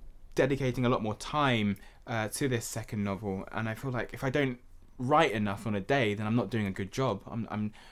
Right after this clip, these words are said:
like, why am I not exhausted from writing? You know, my partner's a teacher, for instance, and she comes home exhausted, and I feel like, "You have every right to be exhausted. I've done two sentences. Why am I tired?" You know? So, I, yeah, it is a bit of a worry to me.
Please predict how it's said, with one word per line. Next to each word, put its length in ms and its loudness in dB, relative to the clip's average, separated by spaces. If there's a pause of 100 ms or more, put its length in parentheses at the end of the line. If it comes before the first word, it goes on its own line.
(140)
like, 100 0
why 180 4
am 100 4
I 60 4
not 180 2
exhausted 480 0
from 200 -4
writing? 520 -2 (320)
You 140 -4
know, 140 -2
my 180 0
partner's 380 -4
a 60 -4
teacher, 400 -4
for 120 -8
instance, 300 -8
and 60 -10
she 100 -4
comes 200 -4
home 140 0
exhausted, 420 -2
and 60 -4
I 40 -4
feel 100 -2
like, 80 0
"You 60 4
have 100 4
every 180 8
right 260 6
to 80 -8
be 100 -2
exhausted. 460 -4
I've 160 6
done 240 -2 (280)
two 180 2
sentences. 560 -2
Why 180 6
am 100 6
I 100 4
tired?" 380 -8
You 60 -2
know? 180 0 (280)
So, 280 8
I, 220 6
yeah, 200 8
it 120 12
is 80 12
a 20 8
bit 100 12
of 60 6
a 40 2
worry 300 12
to 220 -4
me. 220 -2